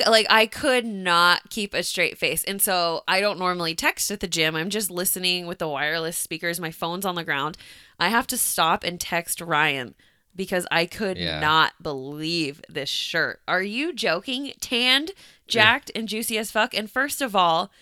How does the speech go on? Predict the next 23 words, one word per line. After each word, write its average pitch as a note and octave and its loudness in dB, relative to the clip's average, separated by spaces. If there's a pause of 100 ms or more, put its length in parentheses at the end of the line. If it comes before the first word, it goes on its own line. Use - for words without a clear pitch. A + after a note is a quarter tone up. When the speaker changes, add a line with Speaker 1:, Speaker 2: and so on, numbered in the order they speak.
(140)
Speaker 1:
he B3+ -2
was D4 2
white. F3 2 (220)
Speaker 2:
Yeah. A#2 -4 (240)
<laughs> - -20
Speaker 1:
White G3 4
Speaker 2:
Wait, - 0
Speaker 1:
as D#3+ 0
Speaker 2:
you D#3+ 2
Speaker 1:
fuck. - -6 (120)
It A#3+ 6
should - 4
say B3+ 6
Speaker 2:
<laughs> F#3+ -2
Speaker 1:
white F#3 6
as E3 -4
fuck. - -10 (600)
And A#3 4 (180)
jacked, C4+ 6 (200)
I'm C4+ 6
way, G#3 4 (420)
we B3+ -2
are E3 -2